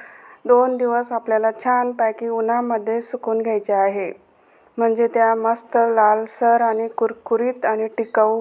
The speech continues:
होतील. ही खाल्ली की पुन्हा पुन्हा करावीशी वाटेल.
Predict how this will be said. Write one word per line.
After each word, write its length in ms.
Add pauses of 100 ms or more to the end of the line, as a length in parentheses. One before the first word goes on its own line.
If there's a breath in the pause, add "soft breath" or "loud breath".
होतील. 400 (480 soft breath)
ही 160 (100)
खाल्ली 480
की 180
पुन्हा 400
पुन्हा 460
करावीशी 720
वाटेल. 440